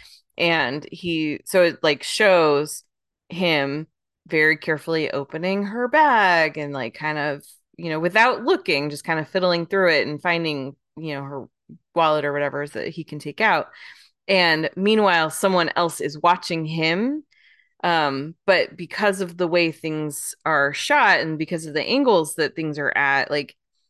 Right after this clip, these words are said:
um, you're really not sure, is this just a, a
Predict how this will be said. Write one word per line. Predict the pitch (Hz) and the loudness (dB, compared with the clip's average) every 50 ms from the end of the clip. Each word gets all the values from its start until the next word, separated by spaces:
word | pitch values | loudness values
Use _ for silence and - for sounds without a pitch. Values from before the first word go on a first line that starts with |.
| _ _ _ _ _ _ - | _ _ _ _ _ _ -10
um, | - 165 147 127 90 - - | -6 -6 -4 -6 -6 -8 -8
you're | 180 185 202 196 | -2 0 0 0
really | 196 233 269 285 269 247 | 2 0 0 2 4 4
not | 220 208 185 151 - | 4 4 2 2 0
sure, | - - 196 180 165 | -2 2 4 4 4
is | 143 165 160 | 4 2 -2
this | 175 170 165 - - _ _ _ _ _ | -4 -10 -10 -12 -18 _ _ _ _ _
just | - 196 185 - - | -8 -8 -8 -4 0
a, | 185 165 151 135 - 92 - - | 2 2 2 2 2 0 -2 -4
a | - - | -6 -8